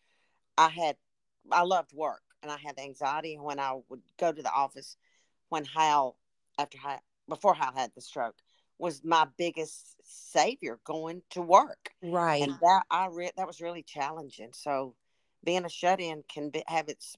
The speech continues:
Speaker 1: pros and its cons.
Speaker 2: A-, absolutely. I agree. I agree.
Speaker 1: Oh, my goodness. Well, did the children, I know your oldest was so, so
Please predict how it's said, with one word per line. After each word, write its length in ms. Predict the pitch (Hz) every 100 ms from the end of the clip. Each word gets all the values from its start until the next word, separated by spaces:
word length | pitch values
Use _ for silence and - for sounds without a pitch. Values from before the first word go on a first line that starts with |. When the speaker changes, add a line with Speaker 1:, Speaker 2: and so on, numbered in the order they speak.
| _
Speaker 1:
pros 340 | 170 170 160
and 160 | 156 180
its 160 | - -
cons. 460 | 123 110 110 -
Speaker 2:
A-, 200 | 165 -
absolutely. 760 | 160 151 - 147 147 - 90 131
I 140 | 147 143
agree. 460 | 143 139 127 139 _ _ _ _ _ _
I 160 | 165 156
agree. 380 | 135 - - _ _ _ _ _ _ _ _ _ _ -
Speaker 1:
Oh, 220 | 156 156
my 200 | 127 120 - _
goodness. 420 | 165 151 135 - - -
Well, 120 | 190
did 180 | 190 208
the 60 | 185
children, 720 | - - 262 240 170 151 143 _ _ -
I 80 | 185
know 160 | 196
your 200 | 180 151 -
oldest 400 | 165 147 135 123
was 100 | -
so, 260 | 190 170
so 220 | - 147